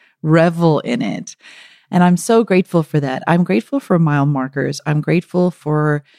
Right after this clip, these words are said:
you and I have talked often about the seasons because they help us process different stages of life. And that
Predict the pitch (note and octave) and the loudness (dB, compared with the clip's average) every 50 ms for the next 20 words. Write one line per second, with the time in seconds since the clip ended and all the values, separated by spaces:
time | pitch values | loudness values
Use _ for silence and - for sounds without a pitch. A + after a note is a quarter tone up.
0 | _ _ _ _ _ _ _ - - C#4 B3+ C4 G#3 A3+ G#3+ F3+ E3 D#3 - - | _ _ _ _ _ _ _ -2 0 0 2 2 2 2 2 0 -2 -4 -4 -4
1 | D3+ - - - - D#3+ E3 - - E3+ E3+ D#3+ D3+ D3 C#3+ - - D#3 D3 - | -4 -4 -4 -4 -4 -4 -2 -2 0 0 0 0 0 -2 -4 -4 -4 -6 -6 -6
2 | - - D#3+ D3 D3+ - D#3+ D#3+ E3+ E3+ - - D3+ C#3+ D#3 D3+ C#3 - D3 D3 | -6 -6 -6 -6 -6 -4 -4 -4 -4 -4 -6 -8 -6 -4 -2 -2 -2 -2 -2 -2
3 | C#3 D#3 D3 - - D3+ - - - - - - - - D#3+ D3+ - - C#3+ C#3+ | 0 0 -2 -2 -4 -10 -10 -10 -6 -6 -6 -4 -4 -4 -6 -6 -6 -6 -8 -8
4 | - D3 C#3+ - - - D#3 D3 - D3+ D3+ D3+ D3 C#3+ C#3+ C#3 - - E3 E3 | -6 -8 -8 -8 -8 -6 -6 -6 -6 -8 -10 -10 -10 -8 -6 -6 -4 -4 -4 -6
5 | - E3 D#3 D#3 D3+ C#3+ - A#2+ - - - | -4 -4 -4 -4 -4 -4 -4 -6 -6 -8 -12